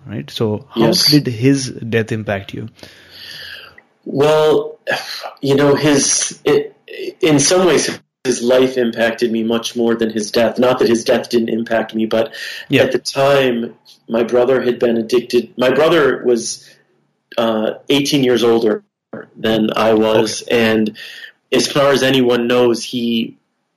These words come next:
Speaker 2: was addicted to heroin by the time I was born. So my only ex-, experience of my brother was as a man addicted to heroin. You know, that was, I didn't, I didn't know him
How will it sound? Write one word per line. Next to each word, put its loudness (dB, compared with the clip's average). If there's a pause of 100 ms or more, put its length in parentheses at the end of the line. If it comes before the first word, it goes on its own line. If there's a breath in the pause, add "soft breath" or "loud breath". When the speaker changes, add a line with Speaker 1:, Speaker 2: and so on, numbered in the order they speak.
(100)
Speaker 2:
was 2
addicted 0
to 2
heroin 0 (220)
by 0
the -2
time 0
I 0
was -2
born. 0
So 0
my 2
only 0 (480 loud breath)
ex-, -4 (200)
experience 0 (380)
of 2
my 2
brother 2 (340 loud breath)
was 2
as 2
a 2
man 2
addicted 0
to 2
heroin. -2 (320 loud breath)
You 2
know, 4
that 2
was, 0
I 0
didn't, -2 (300 loud breath)
I 2
didn't 0
know 4
him -2